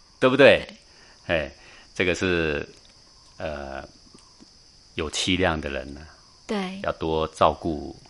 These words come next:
Speaker 1: 那一些迷失的人嘛。
Speaker 2: 是，是，
Speaker 1: 对不对？
Speaker 2: 是。
Speaker 1: 社会上就是这样嘛。
Speaker 2: 是。
Speaker 1: 哎，君子多照顾小人嘛。
Speaker 2: 嗯。
Speaker 1: 君子本来就看得远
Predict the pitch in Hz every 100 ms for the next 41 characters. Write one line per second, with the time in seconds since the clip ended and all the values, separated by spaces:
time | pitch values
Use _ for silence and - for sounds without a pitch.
0 | - 78 80 80 - 78 71 76 - 78
1 | 76 76 76 - 78 87 - - 214 196
2 | 165 - 185 82 78 76 - 92 95 95
3 | 90 90 87 87 85 76 78 - - 180
4 | 226 220 - - - - 98 - 78 69
5 | 90 87 87 - 85 - 71 65 67 69
6 | 69 73 87 - 226 226 - - - -
7 | 107 90 82 78 82 98 101 90 82 73
8 | 69